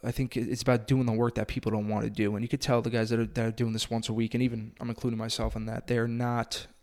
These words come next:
at the level of the guys who are doing it every day. And, um, I'm hoping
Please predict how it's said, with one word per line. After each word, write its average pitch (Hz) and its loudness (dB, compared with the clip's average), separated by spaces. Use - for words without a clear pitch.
at 117 0
the 117 2
level 113 2
of 101 -6
the 120 -2
guys 113 0
who 113 0
are 110 -2
doing 127 6
it 117 4
every 113 0
day. - 0
And, 107 -2
um, 110 -2
I'm 110 -6
hoping 117 2